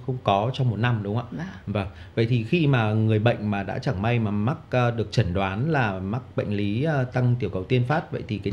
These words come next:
Speaker 1: tiên lượng của bệnh nhân này thì như thế nào? Và cái quá trình điều trị đối với bệnh nhân mà mắc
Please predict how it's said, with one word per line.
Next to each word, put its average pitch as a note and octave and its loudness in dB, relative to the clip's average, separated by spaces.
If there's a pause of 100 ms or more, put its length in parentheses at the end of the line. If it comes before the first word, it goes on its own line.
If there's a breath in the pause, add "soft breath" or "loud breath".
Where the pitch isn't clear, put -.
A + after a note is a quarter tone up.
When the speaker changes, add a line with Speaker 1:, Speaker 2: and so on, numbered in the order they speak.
Speaker 1:
tiên D#3+ 6
lượng D#3+ 4 (120)
của F#2 -6
bệnh G2 -2
nhân A#2+ 2
này G#2 0
thì G2+ -8
như A2+ -2
thế A2 0
nào? A2 0 (360 loud breath)
Và G#2 0
cái G2+ -6
quá G#2+ 2
trình A#2+ 2
điều G#2 0
trị - -2 (140)
đối G#2+ 0
với G#2+ 2
bệnh B2+ 0
nhân C3 4
mà G2+ -2
mắc C#3+ -2